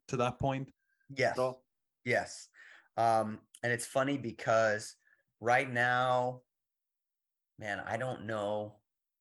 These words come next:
Speaker 2: Almost all my group has some sort of abbreviated walk-in or run-in or something.
Speaker 1: Hmm.
Speaker 2: And to be completely honest, I hate 'em.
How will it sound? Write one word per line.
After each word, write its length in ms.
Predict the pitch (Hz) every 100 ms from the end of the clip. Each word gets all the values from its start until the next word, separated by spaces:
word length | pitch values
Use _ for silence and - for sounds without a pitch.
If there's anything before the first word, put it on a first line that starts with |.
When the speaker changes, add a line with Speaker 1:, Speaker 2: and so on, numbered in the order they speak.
| _ _ -
Speaker 2:
Almost 380 | 135 147 113 110
all 160 | 110
my 200 | 107 95
group 500 | 92 90 101 92 - -
has 560 | - 92 90 87 82 -
some 440 | - - - 117 120
sort 240 | 127 113
of 80 | 87
abbreviated 640 | 98 101 98 98 95 90
walk-in 540 | 82 87 87 - 92 82
or 100 | 76
run-in 480 | 80 87 82 85
or 80 | 73
something. 460 | - 87 76 69 - _ _ -
Speaker 1:
Hmm. 260 | 101 95 85
Speaker 2:
And 80 | 104
to 60 |
be 140 | 104 120
completely 420 | 113 107 110 104
honest, 300 | 101 101 -
I 80 | 82
hate 240 | 85 98
'em. 100 | -